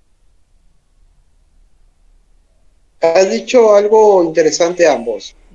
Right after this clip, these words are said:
Es algo intrínseco del ser humano, es decir, el ser humano nace con libertad. Entonces, ¿por qué la libertad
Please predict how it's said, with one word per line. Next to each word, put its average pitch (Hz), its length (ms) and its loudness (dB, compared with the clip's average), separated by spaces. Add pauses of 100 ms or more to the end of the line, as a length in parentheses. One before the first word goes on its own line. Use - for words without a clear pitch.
(140)
Es - 80 -8
algo 190 380 0
intrínseco 170 640 -4
del 147 80 2
ser 156 120 -6
humano, 123 500 -4
es 143 100 -2
decir, 151 340 -2
el 143 80 -2
ser 165 120 -2
humano 160 240 -4
nace 156 200 -6
con 151 140 0
libertad. 113 480 -4 (540)
Entonces, 185 520 -2
¿por 165 240 -4
qué 190 460 0
la 156 180 0
libertad 151 640 0